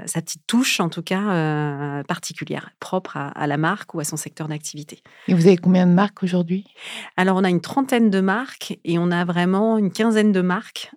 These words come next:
Speaker 1: euh, clés, phares, euh, qui parlent vraiment aux consos et qui sont en capacité d'engager, euh, largement, euh, les citoyens, euh, sur nos combats autour de la biodiversité.
Speaker 2: Et l'alimentation, donc c'est que des marques agri-, agroalimentaires ?
Speaker 1: Ouais.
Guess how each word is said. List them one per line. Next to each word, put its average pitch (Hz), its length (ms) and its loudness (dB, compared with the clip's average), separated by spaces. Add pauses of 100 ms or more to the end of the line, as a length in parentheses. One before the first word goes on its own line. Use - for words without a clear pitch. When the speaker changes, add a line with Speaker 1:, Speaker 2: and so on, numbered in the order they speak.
(160)
Speaker 1:
euh, 151 880 -2
clés, 208 400 0
phares, 185 540 -2
euh, 147 580 -4
qui - 140 -14
parlent 160 180 -2
vraiment 170 300 0
aux 151 80 -2
consos 170 560 -2
et 165 60 -6
qui - 180 -10
sont 160 220 -6
en 147 100 -4
capacité 156 540 -6
d'engager, 151 540 -2
euh, 143 60 -6
largement, 156 680 -4
euh, 147 60 -10 (480)
les 170 80 0
citoyens, 165 680 -2
euh, 139 100 -6
sur 156 180 -6
nos 151 120 -2
combats 160 240 -2
autour 165 180 -8
de 143 40 -8
la 151 60 -6
biodiversité. 151 680 -10 (260)
Speaker 2:
Et 208 160 6
l'alimentation, 170 640 4
donc 156 160 0
c'est - 100 -8
que - 200 0
des 196 160 6
marques 165 260 2
agri-, 151 240 -2
agroalimentaires ? 156 760 0
Speaker 1:
Ouais. - 60 -20